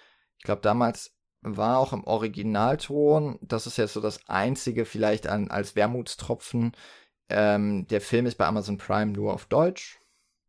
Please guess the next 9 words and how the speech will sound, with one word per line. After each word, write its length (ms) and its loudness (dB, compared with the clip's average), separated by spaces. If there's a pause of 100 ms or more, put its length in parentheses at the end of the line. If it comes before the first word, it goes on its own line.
(220)
Aber 800 6
bei 100 6
Animationsfilmen 1300 0 (440)
stört 600 2 (180)
mich 360 -2
das 260 -2
jetzt 280 -4
nicht 280 -6
so. 520 2